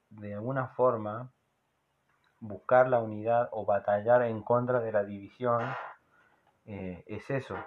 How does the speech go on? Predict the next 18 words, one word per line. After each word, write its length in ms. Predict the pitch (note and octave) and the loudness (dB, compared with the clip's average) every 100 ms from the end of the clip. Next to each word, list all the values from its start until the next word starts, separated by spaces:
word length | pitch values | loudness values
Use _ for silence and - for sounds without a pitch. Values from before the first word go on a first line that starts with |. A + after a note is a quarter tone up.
| - _ | -14 _
orar 480 | A#2 G2+ G#2+ A#2+ C3 | -4 4 6 6 4
por 140 | B2 B2+ | -4 -4
esa 220 | C3 C3 | -6 -8
persona, 580 | C3+ B2+ C#3+ C#3 C#3+ D3 _ _ _ _ _ _ _ _ _ - - - | -8 -6 -6 -6 -10 -12 _ _ _ _ _ _ _ _ _ -14 -14 -16
si 220 | - G2+ G2 | -14 -14 -10
tenemos 380 | G2 A2 A#2 | -6 -4 0
la 80 | A2+ | 0
oportunidad 560 | A2 A2 G#2 G#2 A2+ A2 | 0 -2 -4 -6 -6 -4
de, 260 | G#2 G2 | -6 -10
de, 180 | F#2+ F#2+ | -12 -16
de, 280 | G2 F#2+ F#2 | -16 -16 -16
de, 220 | F#2+ - - | -20 -20 -18
de 200 | F#2+ F#2 | -18 -16
decirle 480 | F#2+ - A2+ A#2 A#2 | -20 -8 -6 -4 -6
de 60 | |
una 180 | G#2+ G2 | -6 -12
forma 260 | - A2 G#2+ | -6 -4 -4
humilde, 480 | G#2+ A2+ A2+ A#2+ | -4 -6 -4 -6